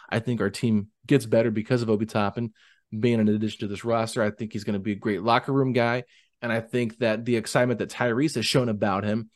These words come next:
is gonna get other players excited to play with him as well. And it's gonna make Obi Toppin feel like, "Man, this is home." So I, I'm not trying to be dramatic, but I do think this is a great fit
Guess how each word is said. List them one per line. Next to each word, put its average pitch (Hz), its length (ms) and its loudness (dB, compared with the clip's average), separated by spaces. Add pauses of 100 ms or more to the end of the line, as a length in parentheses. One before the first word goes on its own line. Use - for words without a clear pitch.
(100)
is 139 140 2
gonna 123 200 2
get 113 220 -2
other 120 200 -4
players 143 420 -2
excited 104 380 -2
to 98 80 -6
play 107 180 -4
with 107 180 0
him 101 120 -4
as 98 120 -8
well. 151 320 2 (300)
And 240 140 2
it's 226 100 0
gonna 170 140 0
make 156 180 -2
Obi 135 140 2
Toppin 143 380 -2
feel 120 180 -4
like, 104 200 -2
"Man, 117 200 -4
this 117 160 -6
is 98 80 -10
home." 143 320 -8
So 117 320 -2 (500)
I, 120 280 2 (260)
I'm 107 120 0
not 123 160 0
trying 135 120 2
to 123 80 0
be 123 100 4
dramatic, 117 400 0
but 113 80 0
I 101 80 2
do 127 220 2
think 123 140 -6
this 113 180 -4
is 104 80 -6
a 104 40 -2
great 101 300 0
fit 135 340 -2